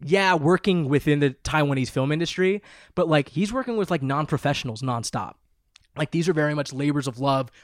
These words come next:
with people who are not that experienced, uh, don't really do much afterwards, and are also kind of, like, collaborations with either, uh, people he admires, uh, his friends,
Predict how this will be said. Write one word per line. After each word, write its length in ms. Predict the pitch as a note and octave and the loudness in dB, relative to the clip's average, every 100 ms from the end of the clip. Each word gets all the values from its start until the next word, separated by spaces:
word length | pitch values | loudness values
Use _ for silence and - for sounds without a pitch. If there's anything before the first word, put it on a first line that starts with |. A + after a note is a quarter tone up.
| - | -16
with 120 | C3 | -10
people 280 | D#3+ D#3 C#3 | -8 -4 -4
who 100 | C#3 | -2
are 240 | C3 B2+ - | -2 -4 -8
not 260 | B2 D#3 | -10 -8
that 120 | - G#3 | -4 -4
experienced, 600 | - C3+ A#2+ C#3 - - _ _ _ _ _ - | -4 -4 -4 -8 -14 -20 _ _ _ _ _ -6
uh, 220 | B2 A#2 - _ _ - B2 | -2 -4 -6 _ _ -20 -4
don't 240 | D#3+ G3 | 0 0
really 220 | G3 G3 D3+ | 2 2 2
do 180 | E3+ | 0
much 260 | E3 D3+ - - | 0 0 -4 -4
afterwards, 720 | D3+ - C#3+ A#2+ A#2+ A#2 - - - - - | -4 -2 0 2 2 -2 -8 -12 -14 -20 -8
and 200 | D#3 D#3 | -2 2
are 180 | D#3 D3+ | 2 2
also 340 | D3 F#3 A3 | 2 0 0
kind 220 | - F#3+ | 0 -2
of, 80 | F3 | 0
like, 140 | D3+ - | 0 -2
collaborations 840 | D3 D3 D3 C#3 C#3+ - C3 A#2+ _ - | -4 -2 -2 -2 -2 -2 -8 -10 _ -4
with 220 | C#3 C3+ | -2 -2
either, 500 | C#3 D3 C#3+ C#3 C3+ | -2 -2 0 0 -2
uh, 120 | C3+ B2 | -4 -6
people 260 | F3 E3+ | -4 -4
he 120 | C#3+ | -2
admires, 640 | C3+ A#2+ C3+ F#3+ A3 A3+ - - _ | -2 0 -2 0 -2 -4 -10 -18 _
uh, 220 | B2+ B2+ | -4 -4
his 180 | A#2 B2+ | -4 -6
friends, 560 | - D#3+ D#3 F#3 G3+ | -2 2 2 0 -6